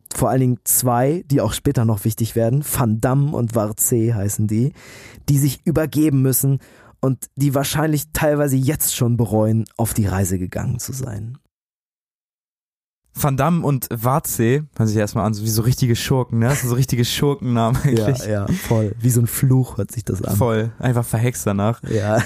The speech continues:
Speaker 1: <laughs>
Speaker 2: Das sind so zwei weitere relativ normale belgische Matrosen, die vorher rekrutiert wurden. Es ist ziemlich gut möglich, dass sich Van Damme und Wienke in dieser Zeit mindestens einmal gegenübergestanden haben. Also der Belgier und der Norweger.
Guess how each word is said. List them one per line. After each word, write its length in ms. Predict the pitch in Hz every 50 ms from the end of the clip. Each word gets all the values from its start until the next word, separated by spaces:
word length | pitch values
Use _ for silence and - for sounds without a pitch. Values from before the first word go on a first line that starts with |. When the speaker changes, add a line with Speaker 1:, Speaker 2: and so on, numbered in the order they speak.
| - -
Speaker 1:
<laughs> 140 | 165 -
Speaker 2:
Das 140 | - - 120
sind 240 | 117 160 139 - -
so 240 | - 135 139 117 - -
zwei 400 | - - - - 123 127 127 104
weitere 460 | 117 117 139 147 - 156 143 131 127
relativ 540 | 113 117 135 160 175 160 - 147 139 - -
normale 680 | - 131 123 117 110 110 113 113 117 131 147 147 139 123
belgische 420 | 110 123 131 139 135 131 - 127
Matrosen, 640 | 120 113 - - - 123 123 120 117 123 127 127 - - - - - - -
die 80 | 123 110
vorher 320 | - - 113 110 107 107
rekrutiert 540 | 110 110 - 113 104 - - 120 110 - -
wurden. 340 | 98 92 90 82 92 95 - - _ _ _ _ _ _ _ _ _ _ -
Es 140 | - 131 151
ist 180 | 165 - -
ziemlich 260 | - 160 165 175 -
gut 200 | - 143 131 -
möglich, 300 | 135 135 170 - - 151
dass 160 | - 139 131 113
sich 200 | 127 123 - -
Van 160 | 131 120 113
Damme 240 | 123 127 151 160 143
und 200 | 131 117 107 123
Wienke 400 | 143 165 160 - - 156 156 160
in 180 | - - 135
dieser 320 | 113 135 156 143 156 139 -
Zeit 380 | - - 135 131 131 - -
mindestens 480 | 127 139 156 160 156 - - 123 - -
einmal 440 | - 120 135 135 135 131 123 123 120
gegenübergestanden 1000 | 113 120 107 113 - 92 113 107 104 95 98 95 - - 95 87 - - 98 101
haben. 320 | - 90 90 - - - _ _ _ _
Also 380 | - 110 127 117 120 117 113 -
der 240 | 113 - 120 113
Belgier 540 | 104 120 117 131 135 135 127 135 127 120 117
und 180 | 117 117 113 -
der 140 | 117 107 101
Norweger. 640 | 101 104 104 101 90 95 92 98 104 101 104 110